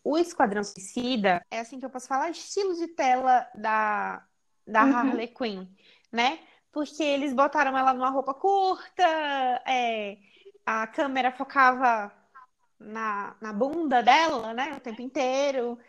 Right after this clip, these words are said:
Speaker 1: sabe? Tinha aquela fala, é, do, dela vestindo lá a roupa e homens e mulheres pa-, parando pra ver ela seminua. E a gente não vê isso. É, você vê uma,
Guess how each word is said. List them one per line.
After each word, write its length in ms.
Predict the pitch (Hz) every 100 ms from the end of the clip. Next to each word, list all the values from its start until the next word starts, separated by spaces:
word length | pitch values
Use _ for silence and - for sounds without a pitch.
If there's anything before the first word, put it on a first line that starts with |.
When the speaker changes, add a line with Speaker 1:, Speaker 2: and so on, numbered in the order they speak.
| _ _ _
Speaker 1:
sabe? 420 | 233 240 233 233
Tinha 260 | - 277 269
aquela 300 | 269 254 285
fala, 640 | - 254 233 240 226 - - _ - - _
é, 260 | 202 208 196
do, 1040 | 185 240 233 226 214 208 202 - 196 175 -
dela 400 | 190 208 208 208
vestindo 720 | 185 190 226 - - 233 262
lá 180 | 240 214
a 40 | 214
roupa 580 | - 220 277 - 226
e 400 | 208 226 240 226 -
homens 480 | 233 262 277 254 247
e 40 |
mulheres 520 | 233 247 220 226 -
pa-, 420 | - 254 269 277 -
parando 440 | 247 233 240 254 277
pra 220 | 277 262 220 202
ver 380 | 214 240 240 214
ela 220 | 214 214
seminua. 680 | - 220 233 220 214 240 233 - _ _ _ _ -
E 300 | 285 339 403 - _
a 120 | 339
gente 240 | 339 381 381
não 200 | 403 392
vê 240 | 311 403
isso. 460 | 381 285 302 - -
É, 220 | 240 240 -
você 280 | 247 - 330
vê 480 | 262 277 302 320 -
uma, 600 | 277 294 311 311 302 285